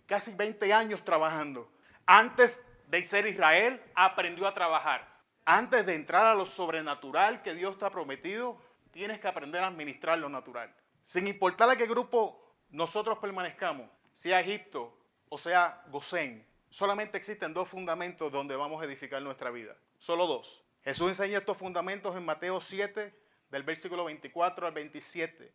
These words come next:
Y es la parábola del hombre prudente y el insensato. O edificamos nuestra vida en la roca o la edificamos en la arena. Vivimos en unos tiempos donde las cosas instantáneas están de moda.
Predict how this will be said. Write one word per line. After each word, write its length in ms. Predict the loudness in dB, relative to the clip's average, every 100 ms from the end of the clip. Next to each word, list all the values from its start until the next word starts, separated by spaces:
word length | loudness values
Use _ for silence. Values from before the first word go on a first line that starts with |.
| _ -6
Y 80 |
es 80 | 0
la 160 | 2 2
parábola 480 | 2 2 2 2 0
del 160 | 0
hombre 480 | -4 -6 -8 -8 -12 _ _ _
prudente 720 | -10 -4 -2 -2 -4 -8 -8 -12 _ _ _
y 80 | -12
el 100 | -12
insensato. 640 | -12 -12 -4 -2 -4 -8 -20 _ _
O 100 | -12
edificamos 520 | -12 -12 -6 -4 -4
nuestra 260 | -8 -6 -6
vida 200 | -6 -8
en 100 | -8
la 100 | -8
roca 460 | -6 -8 -8 -14 -16 _ _ _
o 120 | -4
la 80 | -4
edificamos 920 | -6 -12 -10 -2 -2 -2 -10 -16 -18 _
en 160 | -16 -10
la 80 | -8
arena. 340 | -10 -12 -18 _ _ -12
Vivimos 500 | -8 -6 -6 -8 -12 _ _ -16
en 120 | -10
unos 220 | -8 -8
tiempos 440 | -6 -6 -6 -16 -20 _
donde 320 | -8 -6 -2
las 140 | -4 -4
cosas 320 | -6 -4 -6
instantáneas 640 | -8 -8 -6 -4 -4 -6
están 260 | -8 -8 -8
de 80 | -8
moda. 300 | -10 -10